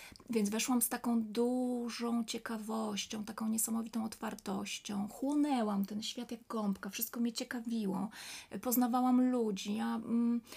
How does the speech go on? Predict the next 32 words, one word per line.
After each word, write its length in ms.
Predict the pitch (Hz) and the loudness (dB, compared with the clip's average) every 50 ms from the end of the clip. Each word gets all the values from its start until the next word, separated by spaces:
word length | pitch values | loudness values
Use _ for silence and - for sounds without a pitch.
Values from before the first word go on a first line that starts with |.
| - - - - - - - | -16 -16 -18 -20 -14 -8 -4
ym, 1200 | 226 233 233 240 240 233 240 233 233 214 226 233 233 233 233 233 233 233 233 233 233 233 233 233 247 | -2 0 0 2 2 2 2 2 0 0 0 0 2 2 2 2 2 2 2 2 2 2 2 0 0
też 100 | 269 254 | 0 4
byłam 160 | 254 277 269 | 6 6 8
bardzo 200 | 285 277 262 247 | 6 6 4 0
taka 260 | 269 - - 262 - | -2 0 0 -2 2
ufna. 680 | - 302 339 330 - - - 208 190 185 180 185 220 254 277 - - - - - - - - - | 4 4 4 4 2 0 2 4 4 4 4 0 -2 -4 -6 -10 -18 -20 -20 -20 -20 -20 -12 -4
E, 680 | - 220 233 240 247 247 247 254 247 254 247 247 254 - - - 233 240 247 233 | 0 0 2 2 4 2 2 2 2 2 2 2 0 -2 -2 0 2 2 2 2
ten 180 | - 247 247 247 | 2 2 2 2
świat 340 | - - - 302 311 311 | 2 2 2 0 2 2
jeszcze 240 | 294 285 - - 277 | 0 -2 0 -2 -4
to 180 | - - 269 262 | -2 -2 -4 -4
wtedy 480 | - - - - - - 285 254 269 | -4 -8 -14 -18 -6 -4 0 0 0
też, 200 | - - 330 - | 0 0 -2 -2
tak 160 | - 247 220 - | -2 -2 -4 -4
jak 180 | 208 - - 233 226 226 220 - | -6 -6 -4 -4 -4 -4 -4 -2
Marika 380 | - 233 285 330 370 349 - 226 | 0 0 2 2 0 0 0 0
wspomniała, 480 | 220 - - 233 220 220 220 214 220 247 | 0 0 0 2 2 2 2 2 0 2
on 120 | 247 262 | 4 4
nie 100 | 285 311 | 4 4
był 160 | 269 285 269 | 2 0 0
jeszcze 240 | 269 262 - - 254 | 0 0 -2 -4 -6
tak 180 | - 240 214 208 | -6 -6 -6 -6
drapieżny, 680 | 208 214 202 - - 185 190 202 190 180 180 180 - | -6 -6 -8 -6 -4 -4 -2 -2 -2 -2 -2 -4 -2
on 140 | - 196 214 | -2 -2 -2
jeszcze 260 | 226 214 - - 226 | -2 -2 -4 -4 0
nie 160 | 220 226 233 | 2 2 2
był 200 | 226 226 226 220 | 2 0 -4 -6
taki, 680 | 220 - - 214 208 - - - - 226 220 220 220 220 - - - - - - - - - | -6 -4 -6 -6 -6 -8 -10 -4 0 2 2 2 2 0 -4 -12 -20 -20 -20 -20 -20 -6 -2
mm, 600 | 214 220 214 214 220 220 214 214 214 214 214 220 - - - - - - _ _ _ _ - _ _ _ - - - - _ _ _ _ _ | -2 0 2 2 2 2 2 2 0 -2 -4 -6 -12 -20 -20 -20 -20 -20 _ _ _ _ -20 _ _ _ -10 -10 -10 -10 _ _ _ _ _
taki, 600 | - 220 196 - - - 226 226 220 220 214 - - - | -6 -6 -6 -6 -8 -6 -2 0 0 0 0 -2 -2 -2
powiedziałabym, 540 | 220 214 214 202 220 233 226 214 202 226 | -2 0 0 0 0 -2 -2 -2 0 2
mm, 560 | 220 220 220 - - 208 208 208 208 208 - | 2 2 2 0 -2 -2 -2 -2 -2 -4 -4